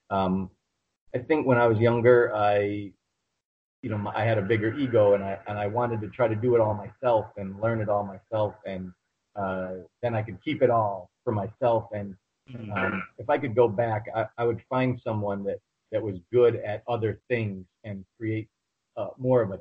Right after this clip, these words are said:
Speaker 1: team where we could probably be much bigger than, you know, and do more than, than what I've been able to do by myself.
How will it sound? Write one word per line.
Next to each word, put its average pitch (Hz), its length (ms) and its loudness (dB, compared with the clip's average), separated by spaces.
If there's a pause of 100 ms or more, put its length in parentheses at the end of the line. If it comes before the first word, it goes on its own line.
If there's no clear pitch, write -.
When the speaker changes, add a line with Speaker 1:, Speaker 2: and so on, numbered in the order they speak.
(140)
Speaker 1:
team 113 380 -6 (300)
where 104 180 -4
we 110 120 -2
could 104 240 -10
probably 101 540 -4 (320)
be 101 260 -8 (160)
much 110 220 -6 (140)
bigger 95 260 -6
than, 92 420 -8
you 104 60 -18
know, 90 160 -14 (140)
and 98 140 -14
do 110 140 -4
more 101 460 -2
than, 92 320 -8 (160)
than 92 160 -20
what 92 160 -12
I've 92 140 -10
been 90 120 -14
able 90 260 -14
to 85 120 -20
do 90 220 -8 (100)
by 87 120 -8
myself. 80 440 -14